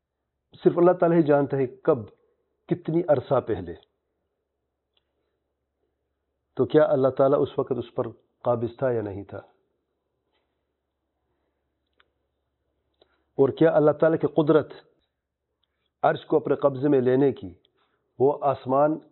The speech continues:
آسمان اور زمین کو پیدا کرنے کے بعد ہوئی؟ یعنی کہ اللہ تعالیٰ پہلے قادر نہیں تھا عرش کو اپنے قبضے میں لینا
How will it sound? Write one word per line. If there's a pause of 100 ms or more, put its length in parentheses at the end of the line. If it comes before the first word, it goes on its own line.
(220)
آسمان
اور
زمین
کو
پیدا
کرنے
کے
بعد
ہوئی؟ (600)
یعنی
کہ
اللہ
تعالیٰ
پہلے
قادر
نہیں
تھا (460)
عرش
کو
اپنے
قبضے
میں
لینا